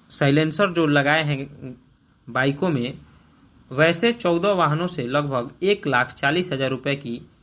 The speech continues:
जुर्माने की वसूली की गई। इसके अलावा अन्य चेकिंग अभियान में कुल दो लाख सात हजार रुपए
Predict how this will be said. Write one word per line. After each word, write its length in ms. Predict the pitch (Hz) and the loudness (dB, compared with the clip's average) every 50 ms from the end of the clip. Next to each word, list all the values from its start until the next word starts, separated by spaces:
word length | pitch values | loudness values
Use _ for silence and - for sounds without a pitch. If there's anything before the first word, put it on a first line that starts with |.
| - 117 | -10 -6
जुर्माने 440 | 117 135 131 131 131 131 143 156 | -4 -2 -2 0 -2 0 -2 -2
की 160 | 147 - 117 120 | -4 -4 -6 -6
वसूली 380 | 123 123 - - 135 139 135 135 | -6 -6 -4 -4 -2 -2 -2 -2
की 120 | - 123 | -4 -6
गई। 220 | 120 139 143 120 - - | -6 -6 -10 -10 -6 -4
इसके 280 | 151 151 147 - 208 196 | -4 -4 -2 0 0 2
अलावा 340 | 175 151 151 135 120 123 120 - - - | 2 4 4 2 2 0 -4 -6 -6 -6
अन्य 200 | 160 180 196 190 | -4 -4 -4 -4
चेकिंग 380 | 175 - 151 139 147 156 156 143 | -4 -6 -6 -4 -4 -4 -4 -4
अभियान 340 | 131 117 123 131 139 139 | -4 -4 -2 -2 -2 -2
में 200 | 127 123 123 - | -2 -4 -8 -8
कुल 220 | - - 156 147 131 | -4 -2 0 0 2
दो 180 | 131 147 175 | 2 2 2
लाख 280 | 180 160 127 127 - - | 2 2 0 0 -4 -8
सात 360 | - - 139 143 151 151 - 139 | -4 0 2 2 2 0 -2 -8
हजार 220 | 123 131 120 120 - - 139 | -8 -8 -8 -12 -12 -12 -12
रुपए 300 | 131 120 127 120 123 | -10 -8 -8 -8 -8